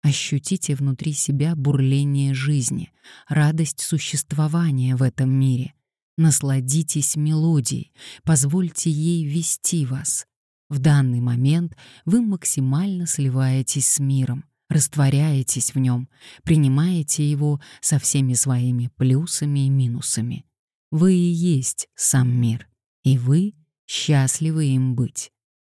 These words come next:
Когда мелодия закончится, позвольте себе какое-то время ещё побыть в этом состоянии.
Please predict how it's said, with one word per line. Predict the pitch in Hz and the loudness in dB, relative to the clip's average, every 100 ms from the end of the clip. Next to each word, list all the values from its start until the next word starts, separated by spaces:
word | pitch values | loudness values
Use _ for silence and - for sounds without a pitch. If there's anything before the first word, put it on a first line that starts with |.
| _ _ _ - | _ _ _ -4
Когда | 139 135 131 | 0 2 4
мелодия | 131 131 123 131 120 | 4 4 2 0 0
закончится, | 117 - - 208 - 135 - - 131 - _ _ _ - | 0 -2 -2 -2 -2 -6 -6 -6 -8 -12 _ _ _ -2
позвольте | 175 226 277 - 170 | -2 0 -4 -6 -6
себе | - 143 180 | -4 -2 -2
какое-то | - - 139 127 135 | -4 -4 -2 -2 -2
время | 131 165 160 | -2 -2 0
ещё | 131 127 - 135 | -2 -4 -6 -8
побыть | - 131 127 147 180 - | -4 -4 0 -2 -2 -2
в | 131 | 0
этом | 127 - 123 | 0 -2 -4
состоянии. | - 123 - 143 147 131 117 110 156 | -4 -4 -2 0 2 0 -2 -6 -8